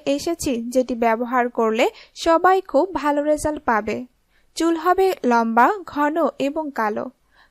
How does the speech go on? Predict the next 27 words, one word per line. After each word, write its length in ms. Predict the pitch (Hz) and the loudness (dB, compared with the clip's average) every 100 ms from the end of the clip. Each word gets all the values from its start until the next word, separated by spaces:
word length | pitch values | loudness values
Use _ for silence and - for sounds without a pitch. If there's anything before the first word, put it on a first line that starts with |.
| - | -4
তো 60 | 320 | -2
চলুন 440 | - 359 381 392 453 | 0 2 2 0 -2
ভিডিওটি 500 | 320 302 339 381 254 233 | -4 -2 0 0 -2 -6
শুরু 300 | - 320 311 | -4 -4 -2
করা 280 | 320 311 302 | 0 0 0
যাক। 300 | 285 208 247 - _ _ _ _ _ - | -2 -4 -6 -16 _ _ _ _ _ 0
এই 120 | 294 | 0
টিপসটি 420 | 285 349 - - 440 | 0 -4 -2 0 0
তৈরি 280 | - 311 311 | 0 -2 -2
করার 340 | - 320 320 294 | 0 2 2 2
জন্য 260 | 247 226 277 | 0 0 -2
সর্বপ্রথম 880 | 466 302 277 285 294 302 311 330 392 262 | -2 0 2 0 -2 0 0 0 -2 0
আমাদেরকে 600 | 254 247 254 254 254 269 262 | 0 0 0 0 0 -2 -2
নিয়ে 220 | 254 269 | -2 -4
নিতে 260 | 302 339 349 | -6 -2 0
হবে 340 | 269 254 240 359 | 2 0 0 -2
পেঁয়াজ। 400 | - 240 220 233 - _ _ _ - | 0 -2 -2 -8 -18 _ _ _ 0
আপনারা 400 | 285 311 403 415 427 - | 2 2 0 0 0 2
সবাই 320 | 302 285 285 | 2 4 2
জানেন 340 | 277 247 240 370 392 | 2 2 2 -2 -4
পেঁয়াজের 420 | 311 302 311 339 330 | 0 2 2 -2 2
রস 240 | 294 240 - | 2 2 -6
চুলের 300 | - 254 254 240 | -4 0 0 0
গ্রোথ 280 | - 269 349 330 | 2 2 2 -2
বাড়ানোর 460 | 269 247 240 247 247 | 0 0 0 0 -4
জন্য 240 | 233 226 240 339 - | -4 -4 -4 -8 0
কত 220 | 320 320 | 0 2